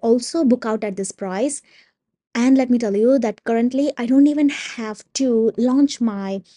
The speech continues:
one-on-one to book out my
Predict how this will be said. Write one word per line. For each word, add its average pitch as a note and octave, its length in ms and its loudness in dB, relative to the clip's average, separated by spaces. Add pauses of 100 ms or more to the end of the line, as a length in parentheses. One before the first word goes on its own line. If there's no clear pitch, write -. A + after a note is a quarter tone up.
(160)
one-on-one B3+ 720 0 (320)
to B3+ 460 -2 (200)
book A3+ 180 2
out G3 380 -4 (180)
my G3 400 -4